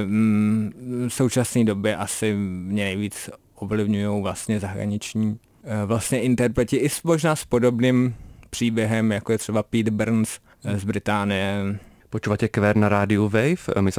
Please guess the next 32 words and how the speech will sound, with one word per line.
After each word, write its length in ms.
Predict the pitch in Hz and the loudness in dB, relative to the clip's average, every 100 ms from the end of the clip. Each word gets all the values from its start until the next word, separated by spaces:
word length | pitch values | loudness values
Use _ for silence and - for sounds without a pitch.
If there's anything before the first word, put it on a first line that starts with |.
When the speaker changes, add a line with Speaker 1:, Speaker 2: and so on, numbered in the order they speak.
| 104 | -2
Speaker 2:
stále 240 | 98 95 | 0 0
bavíme 640 | 95 95 98 95 90 87 - | 2 2 4 4 4 2 0
s 240 | 92 - 95 | -4 -4 0
naším 400 | 90 90 - 95 | 2 2 2 0
dnešným 320 | 92 - 98 | 0 0 2
hostom, 400 | 104 - 160 160 | 2 2 0 2
ktorým 280 | 123 110 104 | 2 2 2
je 100 | 95 - - - - | 2 -4 -18 -10 -4
Olivie. 480 | 98 101 113 151 175 - - - - | 0 2 4 2 0 -6 -18 -18 -2
Olivie, 240 | 113 127 131 - | 2 4 4 2
ako 240 | 127 175 | 0 0
sa 400 | - 139 120 113 - | 2 2 2 -2 -8
stala 640 | - - 101 95 95 113 | -10 -2 2 2 4 2
z 160 | 135 - | -2 -2
toho 160 | 113 | -2
Štěpána 400 | - 104 - 104 101 | -2 -2 0 0 0
Turka, 480 | - 90 - 87 98 - | -2 -2 -2 -6 -8 -8
ta 80 | - | -4
Olivie? 520 | 92 90 90 90 90 98 - - _ - | 0 2 2 2 2 -2 -8 -20 _ -8
Speaker 1:
To 60 | 107 | -2
je 160 | 107 | -2
poměrně 520 | 104 113 117 113 117 120 | 0 2 2 2 0 -2
složitá 720 | - - 117 117 143 151 139 | -4 -8 -2 -2 0 0 0
otázka, 920 | 107 104 98 98 107 - 113 110 113 120 | 0 -2 0 -2 -4 -6 -4 -2 -2 -2
tak 160 | 110 - | -6 -4
oni 140 | 110 | -2
ty 140 | 113 123 | 0 0
náznaky 440 | 98 104 113 110 | -2 -4 -6 -4
byly 200 | 110 101 98 | -2 -2 -4
už, 160 | 113 - - - - - - | -6 -8 -12 -14 -16 -20 -16
eh, 280 | 113 92 92 | -12 -10 -10
dřív, 720 | 95 104 101 101 107 110 135 | -10 -8 -6 -2 -2 -2 -2